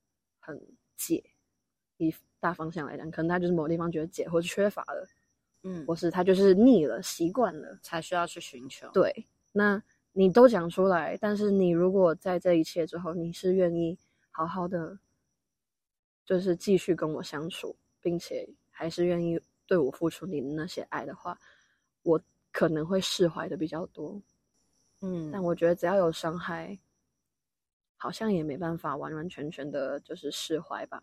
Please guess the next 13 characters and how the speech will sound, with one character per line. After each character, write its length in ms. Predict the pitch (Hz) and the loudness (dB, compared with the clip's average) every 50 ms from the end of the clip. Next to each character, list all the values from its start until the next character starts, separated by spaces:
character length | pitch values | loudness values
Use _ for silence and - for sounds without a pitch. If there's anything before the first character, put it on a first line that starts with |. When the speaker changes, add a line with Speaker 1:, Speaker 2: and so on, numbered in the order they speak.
| - _ | -18 _
Speaker 1:
都 120 | _ 180 180 | _ -4 0
会 160 | 190 208 202 | 2 2 2
有， 140 | 185 - 170 | 2 2 2
多 180 | - 214 262 | 2 2 2
少 180 | 302 - 160 135 | 2 0 -4 -4
都 120 | - 170 | -2 -2
会 80 | 185 190 | -2 -2
有 60 | 175 - | -2 -2
一 80 | 254 | -4
点 240 | 254 - - - - - 196 | -8 -8 -8 -8 -8 -6 -4
点， 160 | 180 170 175 - 196 202 240 - _ _ _ _ _ _ | -4 -4 -4 -6 -14 -16 -16 -20 _ _ _ _ _ _
一 100 | - 208 - _ | -10 -10 -8 _
个， 200 | - 226 233 | -2 -2 -2